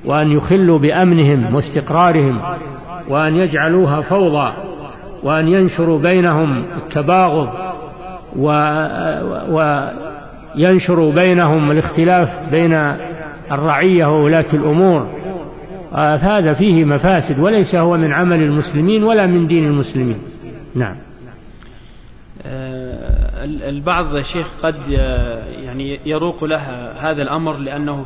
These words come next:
Speaker 2: في البلاد الأخرى هذه المظاهرات آتت نتائج، أنه استجيب لهم، هذا من جانب. الجانب الثاني أن مما، آه، يعتمد أو يستند عليه في هذه المظاهرات أنه يدعو إلى أشياء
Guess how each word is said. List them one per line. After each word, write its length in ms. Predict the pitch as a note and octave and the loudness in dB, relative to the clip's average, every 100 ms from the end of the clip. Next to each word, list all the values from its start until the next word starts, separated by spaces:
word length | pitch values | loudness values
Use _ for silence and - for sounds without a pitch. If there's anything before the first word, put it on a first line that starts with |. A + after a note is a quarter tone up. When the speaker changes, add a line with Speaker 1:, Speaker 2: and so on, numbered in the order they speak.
| C#3+ | -8
Speaker 2:
في 220 | C#3 C3 | -8 -8
البلاد 500 | B2+ C#3 D3+ C#3 C3 | -8 -4 -2 -4 -6
الأخرى 500 | C#3+ D#3+ C#3+ C3+ C3 - - - - - | -8 -8 -4 -2 0 0 -4 -6 -8 -4
هذه 300 | D#3 D3+ C#3+ | -4 -2 -2
المظاهرات 640 | C#3 C3+ C3+ C#3+ D#3 C#3+ | -2 -2 -2 -2 -2 -4
آتت 380 | E3+ E3+ D3 C#3+ | -4 -6 -6 -8
نتائج، 440 | D#3 F#3 D#3 C3+ A#2+ - | -8 -4 -4 -6 -14 -14
أنه 160 | C3 C3+ | -12 -12
استجيب 460 | C3 D#3 D3 D3+ C3+ | -12 -12 -6 -6 -4
لهم، 320 | C3+ C3+ D3 C#3+ - - - | -4 -4 -8 -12 -18 -20 -16
هذا 160 | C#3+ C#3+ | -8 -4
من 160 | C#3+ C3 | -4 -4
جانب. 360 | D3+ D#3 D#3 | -4 -4 -4
الجانب 380 | C#3+ D3+ E3+ D3+ | -6 -4 -4 -6
الثاني 480 | C#3+ - E3 D#3+ D3 | -10 -6 -4 -4 -4
أن 140 | D3+ | -4
مما، 460 | D3 D#3+ D#3 D3 C#3+ - - D3 C#3+ - - | -4 -4 -2 -2 -4 -10 -18 -18 -20 -18 -10
آه، 260 | C3+ B2+ | -6 -4
يعتمد 640 | C3 D3+ C3+ D#3+ D#3 D3+ C3+ | -4 -4 -6 -4 -4 -4 -4
أو 100 | D3 | -6
يستند 380 | C#3+ C#3+ C#3 | -6 -8 -6
عليه 240 | B2+ C#3+ C#3+ | -4 -4 -6
في 160 | C#3 | -6
هذه 180 | C#3 D3+ | -8 -6
المظاهرات 640 | C#3+ C#3 C#3+ C#3 D3+ D#3+ D#3+ | -4 -4 -4 -2 -2 -2 -4
أنه 260 | D3+ D3 | -6 -4
يدعو 280 | E3 D3+ C#3+ | -4 -2 -4
إلى 180 | C#3+ C#3 | -4 -6
أشياء 420 | B2 - D#3 D#3+ | -8 -8 -4 -4